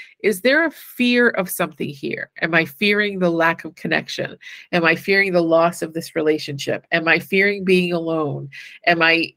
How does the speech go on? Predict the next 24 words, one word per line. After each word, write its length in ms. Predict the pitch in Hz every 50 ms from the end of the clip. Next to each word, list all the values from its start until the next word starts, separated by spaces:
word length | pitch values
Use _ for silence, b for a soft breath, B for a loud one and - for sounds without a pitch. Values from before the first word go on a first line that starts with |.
| _
is 180 | - 190 175 180
there, 380 | - 185 175 170 165 - - _ -
is 100 | 180 151
there 160 | 151 165 160
abandonment 720 | 160 151 - 190 196 208 226 226 220 220 190 170 160 143 139 143
issues 440 | 156 143 - - 151 143 143 143
that 140 | - 156 147
are 100 | 143 143
happening 560 | 139 - 151 143 139 - 139 127 135 123 - _ _ -
or 160 | 156 151 143
are 40 | 143
present? 640 | 139 139 - - 165 160 156 - - 76 - - _ B B B B B B
So 380 | - - 220 208 190 190 185 b b b b b -
it's 240 | 196 185 190 - -
just 400 | 185 180 220 233 247 - - 254
about, 300 | 240 220 220 202 - -
it's 120 | 185 196
also 300 | 202 233 233 - 247 247
about 400 | 233 - 202 180 170 165 - _ _ -
how 260 | - - - 175 170
you 180 | 170 160 170 -
treat 420 | - - - 269 285 285 - _
them, 320 | - 165 156 156 151 156 175
but 160 | 175 160